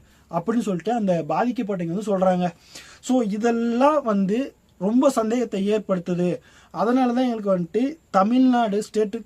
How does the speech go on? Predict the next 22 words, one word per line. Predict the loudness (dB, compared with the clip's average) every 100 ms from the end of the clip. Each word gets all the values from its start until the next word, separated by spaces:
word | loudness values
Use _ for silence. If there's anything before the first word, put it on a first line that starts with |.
| 0
கவர்மெண்டோடைய | 2 4 4 4 2 0 0 -2 -6
போலீஸ் | -6 -2 0 0
எங்களுக்கு | -4 -6 -2
வேண்டாம், | -2 0 -2 -4 -6
நீங்க | -10 -8 -10 -12
சி | -2 4 4
பி | 4
ஐ | 0 -2
இல்ல | 0 0
அப்படின்னா | -2 -4 0
வேற | 0 2
ஏதாச்சும் | 0 -2 -6
ஒரு | -4
டீம் | -4 -4
போடுங்க | -2 -4 -2 -2 -2 -6 _ -20 -18 -4
அப்படின்னு | -2 -2 -4
சொல்லிட்டு | -4 -4 -6 -4
சுப்ரீம் | -4 -2 -2 -2
கோர்ட்ல | -4 -4
போய் | 0 0
அப்பீல் | 0 -4
பண்ணியிருக்கிறது. | -4 -4 -2 -2 -2